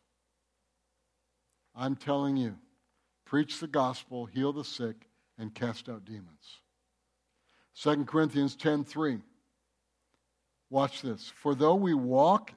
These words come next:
in the flesh, we do not war against,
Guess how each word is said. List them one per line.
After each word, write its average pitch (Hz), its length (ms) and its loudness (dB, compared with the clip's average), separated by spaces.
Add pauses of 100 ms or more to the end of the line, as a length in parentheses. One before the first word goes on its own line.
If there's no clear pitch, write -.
in 151 140 0
the 127 80 0
flesh, 147 540 4
we 131 180 0
do 135 160 0
not 135 260 2
war 156 520 4
against, 156 640 -6